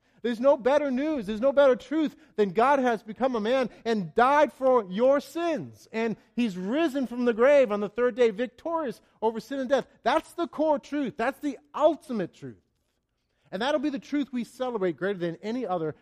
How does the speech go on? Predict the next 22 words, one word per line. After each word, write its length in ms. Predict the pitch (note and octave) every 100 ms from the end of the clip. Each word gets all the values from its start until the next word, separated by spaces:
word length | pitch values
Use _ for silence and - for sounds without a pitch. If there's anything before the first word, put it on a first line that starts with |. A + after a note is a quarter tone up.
| _
forever 520 | - E3 F#3 E3+ F3 D#3 _
and 140 | E3 D3+
ever 300 | D#3 D3 - _
and 140 | C#3
ever. 420 | C3+ D3 A2+ F#2+ E2+ _ _
The 60 | C3
Lamb 380 | C#3 E3 D#3+ C#3
who 120 | C#3
was 160 | C3+
slain. 300 | - D#3+ D3+
That's 240 | C3 G#3+ -
who 100 | A#3+
we're 120 | F#3+
worshiping 540 | D#3+ F3+ - - A2+ F2+ _ _ _ _ _
around 300 | A#2 C3+ F3
the 80 | F3+
throne. 380 | - E3 E3+ D#3 _ _ _ _ _ _ _ _ _ _ _ _ -
That 240 | F3+ G3
truth 360 | - A3 G#3+ -
is 180 | C#3 A#2 _
glorious. 540 | D3+ F#3 F#3 D#3 A#2
God, 260 | - F#3